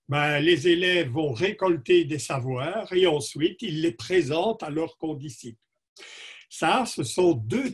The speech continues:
types d'articulation, si vous voulez, de rapport au savoir et rapport au rôle. En effet, dans le type deux, c'est quelque part les étudiants eux-mêmes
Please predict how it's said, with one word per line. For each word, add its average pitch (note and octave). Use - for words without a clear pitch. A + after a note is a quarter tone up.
types E3+
d'articulation, F#3+
si G3
vous E3+
voulez, F#3
de D3+
rapport F#3+
au F3+
savoir E3+
et C#3+
rapport D3
au C3
rôle. F3+
En D3
effet, F#3
dans D3
le D3+
type A2
deux, D3+
c'est B3+
quelque E3+
part F3
les C3+
étudiants D#3
eux-mêmes D#3